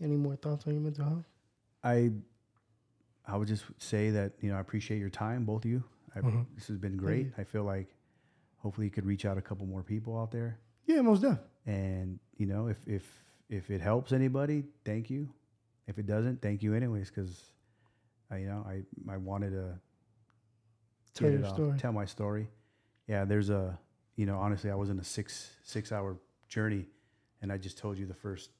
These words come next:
Speaker 2: thirty, forty minutes of it.
Speaker 3: Right.
Speaker 2: There's a,
Speaker 1: Yeah.
Speaker 2: there's a huge, you're, you're in your own path, and I, I look forward to another journey. I just, I want it again. I, I
Speaker 1: Yeah.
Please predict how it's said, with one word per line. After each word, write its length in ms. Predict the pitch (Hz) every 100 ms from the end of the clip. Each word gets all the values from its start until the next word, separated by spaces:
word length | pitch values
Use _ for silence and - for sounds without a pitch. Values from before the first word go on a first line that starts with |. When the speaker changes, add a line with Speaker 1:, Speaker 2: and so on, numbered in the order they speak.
| _ _ -
Speaker 2:
thirty, 200 | 104 98
forty 260 | 95 101 95
minutes 320 | 98 98 -
of 160 | 95 92
it. 80 | - _ -
Speaker 3:
Right. 300 | 131 117 107 - -
Speaker 2:
There's 120 | 156
a, 40 |
Speaker 1:
Yeah. 100 | 151 131
Speaker 2:
there's 200 | 104 95
a 60 |
huge, 680 | 92 - 110 104 101 90 - - - _ _ _ _ -
you're, 460 | 104 101 101 98
you're 240 | 101 101 104
in 60 | 104
your 100 | 104
own 120 | 98
path, 340 | - 101 95 101
and 80 |
I, 200 | 95 95 101
I 100 | 104
look 180 | 107 101
forward 240 | 104 101
to 120 | - 98
another 320 | 95 95 95
journey. 400 | 90 92 92 90 - 95
I 60 |
just, 260 | 90 92 - _ _ _ _ _ -
I 40 |
want 320 | 95 90 92 92
it 80 |
again. 360 | 90 90 92 87
I, 260 | 90 - 156
I 40 |
Speaker 1:
Yeah. 100 | 160